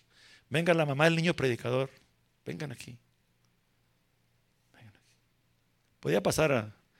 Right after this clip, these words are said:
quince más, pero yo estoy predicando nomás hoy. Voy a ilustrar mi mensaje. Agárrense de la mano, mirándome a mí. Todo el mundo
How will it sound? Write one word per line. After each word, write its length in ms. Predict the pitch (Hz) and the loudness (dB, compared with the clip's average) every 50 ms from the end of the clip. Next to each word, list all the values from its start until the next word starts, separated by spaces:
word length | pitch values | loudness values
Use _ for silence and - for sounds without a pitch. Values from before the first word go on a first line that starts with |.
| _ _ _ _ _ _ _ _ _ - | _ _ _ _ _ _ _ _ _ -8
quince 300 | - 147 160 135 139 139 | -4 -2 0 0 0 2
más, 200 | 143 160 165 151 | 2 2 0 2
pero 200 | - 139 131 123 | 0 0 0 0
yo 180 | 120 - 120 | -2 0 0
estoy 180 | 123 - 143 143 | 0 2 2 2
predicando 500 | 127 - 147 143 135 - 151 147 127 120 | 2 2 0 0 0 -2 -2 -2 -2 -4
nomás 340 | 113 110 110 120 110 - - | -6 -6 -6 -6 -6 -6 -6
hoy. 160 | 117 113 104 - - - - _ _ _ - | -6 -8 -8 -12 -18 -20 -20 _ _ _ 2
Voy 120 | 135 147 | 4 4
a 20 | |
ilustrar 460 | 147 135 131 117 - - 139 143 135 139 | 4 4 2 -2 -2 0 0 0 0 -2
mi 100 | 139 127 | -4 -6
mensaje. 480 | 127 120 113 - 131 113 - - _ _ _ _ _ _ _ - - - - - - - | -8 -8 -8 -10 -10 -12 -14 -18 _ _ _ _ _ _ _ -20 -20 -20 -20 -20 -10 -2
Agárrense 400 | - 135 139 151 175 170 135 175 | 4 6 8 8 8 8 6 6
de 60 | 165 | 6
la 120 | 156 156 139 | 4 4 0
mano, 260 | 135 135 123 104 98 | -2 -4 -4 -4 -4
mirándome 480 | 104 127 131 139 147 170 185 165 170 | -2 0 2 2 2 2 2 2 2
a 40 | 160 | 2
mí. 240 | 151 165 170 151 139 - _ _ _ _ _ _ _ _ _ _ _ _ _ _ _ _ _ _ _ _ _ _ _ _ _ _ _ _ _ _ _ _ _ _ _ _ _ _ _ _ _ - - - - _ _ _ _ _ _ _ _ _ _ _ _ _ _ _ _ _ _ _ _ _ _ _ _ _ _ _ _ _ _ _ _ _ _ _ _ _ _ - | 0 -2 -4 -6 -8 -12 _ _ _ _ _ _ _ _ _ _ _ _ _ _ _ _ _ _ _ _ _ _ _ _ _ _ _ _ _ _ _ _ _ _ _ _ _ _ _ _ _ -10 -10 -10 -12 _ _ _ _ _ _ _ _ _ _ _ _ _ _ _ _ _ _ _ _ _ _ _ _ _ _ _ _ _ _ _ _ _ _ _ _ _ _ 2
Todo 200 | - 170 185 185 | 4 6 6 6
el 40 | 185 | 4
mundo 240 | 196 175 185 - | 2 0 0 -2